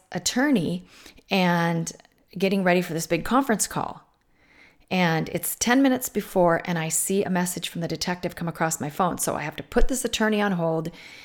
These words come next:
which I typically would not have done for very many reasons. And then I jump on this call to find out he's been arrested. And then, then that's about five minutes. I have to come back and apologize that I've been gone for five minutes.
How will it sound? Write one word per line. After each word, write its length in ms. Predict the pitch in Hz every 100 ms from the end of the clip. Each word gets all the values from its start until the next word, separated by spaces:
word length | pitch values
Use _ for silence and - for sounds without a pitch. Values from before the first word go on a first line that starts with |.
| - -
which 240 | 185 180
I 300 | - 175 -
typically 380 | - - 240 202
would 160 | 170 165
not 340 | 165 208 -
have 160 | 170 160
done 360 | 151 156 170 - - _ -
for 420 | - 170 156 - -
very 520 | - 175 160 196 214
many 240 | 208 202 185
reasons. 460 | 214 233 175 196 - - - - - - -
And 200 | 202 190
then 140 | 196
I 120 | 190 170
jump 260 | 214 214
on 100 | 233
this 120 | 196
call 220 | - 196 175
to 80 | 165
find 420 | - 185 185 175
out 180 | 170 165
he's 160 | 165 165
been 140 | 165
arrested. 540 | 147 151 - - - - - - -
And 140 | 202
then, 200 | 240 240 -
then 260 | 180 214 202
that's 200 | 214 208
about 220 | 185 -
five 220 | 208 214
minutes. 240 | 214 196
I 40 | 175
have 100 | 175
to 60 |
come 100 | -
back 160 | 190 175
and 80 | 165
apologize 640 | 151 208 262 196 175 175
that 80 | 180
I've 80 | 165
been 100 | 160
gone 220 | 190 302
for 80 | 180
five 260 | - 151
minutes. 300 | 156 160 170